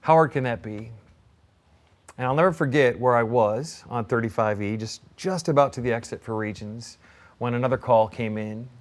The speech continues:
and I saw that it was from the church office, and it was the same woman calling.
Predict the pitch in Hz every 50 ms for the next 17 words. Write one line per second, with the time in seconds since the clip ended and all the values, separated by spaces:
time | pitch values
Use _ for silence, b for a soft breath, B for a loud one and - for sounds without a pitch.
0 | - - 160 127 120 120 113 - - 123 117 117 117 113 117 110 - - 123 113
1 | 110 120 110 - b b b b b b b b b b b b 117 - - 123
2 | 113 - 139 127 131 131 - - 117 117 117 - - - - - _ _ - 123
3 | 123 123 117 107 123 117 - 139 131 123 123 127 123 120 113 - - 131 143 131
4 | 110 104 101 113 120